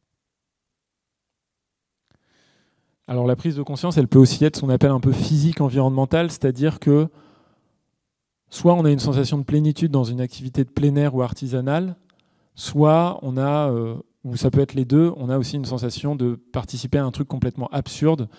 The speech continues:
d'avoir un bullshit job ou, euh, de s'ennuyer au travail. Et donc, euh, ça, c'est ce qui est passé, c'est ce qui est arrivé à Tanguy,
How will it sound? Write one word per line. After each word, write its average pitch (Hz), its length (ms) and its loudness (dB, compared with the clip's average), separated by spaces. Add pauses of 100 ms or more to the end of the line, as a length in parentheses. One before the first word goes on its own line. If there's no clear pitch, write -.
(180)
d'avoir 123 280 -4
un 120 60 -4
bullshit 131 420 -4
job 131 440 0
ou, 123 200 -6
euh, 110 240 -6
de 110 180 -12
s'ennuyer 123 500 -6
au 123 80 -2
travail. 127 460 -2 (1120)
Et 127 120 -6
donc, 135 280 -2
euh, 120 320 4
ça, 156 220 4
c'est 147 100 0
ce 120 100 -6
qui 123 120 -4
est 120 60 -2
passé, 123 360 -6
c'est 127 140 -8
ce - 100 -12
qui 113 520 -10 (460)
est 139 120 -6
arrivé 127 280 2
à 127 100 4
Tanguy, 143 500 -2